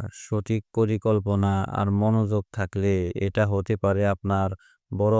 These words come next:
আয়ের উৎস। তো আজকের ভিডিও এই পর্যন্তই। যদি আপনার ভিডিওটি ভালো লাগে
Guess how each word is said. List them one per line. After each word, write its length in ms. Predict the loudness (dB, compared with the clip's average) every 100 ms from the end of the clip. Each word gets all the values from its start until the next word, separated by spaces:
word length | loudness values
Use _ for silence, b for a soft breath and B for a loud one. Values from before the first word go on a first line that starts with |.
| 4
আয়ের 280 | 2 2 0
উৎস। 260 | -4 -8 -6 -6 -6 -12 _ _ _ _
তো 100 | 2 4 4 2
আজকের 420 | -2 -2 -2 -2 0
ভিডিও 320 | -2 0 0
এই 180 | 2 0
পর্যন্তই। 720 | 2 0 2 0 0 0 0 0 -4 -10 -4
যদি 320 | -2 0 2
আপনার 320 | 2 0 -2 -2
ভিডিওটি 440 | 0 0 0 -2
ভালো 260 | -2 0 2
লাগে 340 | 2 2 0